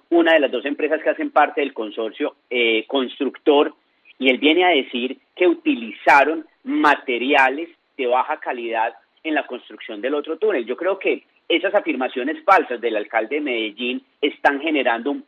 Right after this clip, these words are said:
pánico económico, no solamente en el país, sino a nivel internacional, porque tenemos que recordar, Demar,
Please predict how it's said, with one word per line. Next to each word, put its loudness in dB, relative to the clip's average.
pánico 2
económico, -4
no -4
solamente -2
en -2
el -2
país, 0
sino 0
a 0
nivel 0
internacional, -2
porque -6
tenemos -6
que 2
recordar, 2
Demar, 4